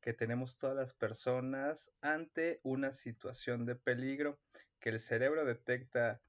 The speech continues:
una situación que nos pone en peligro, que pone en peligro nuestra existencia,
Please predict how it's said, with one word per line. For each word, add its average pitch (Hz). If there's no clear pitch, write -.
una 123
situación 120
que 117
nos 113
pone 117
en 113
peligro, 107
que -
pone 143
en 156
peligro 113
nuestra -
existencia, 151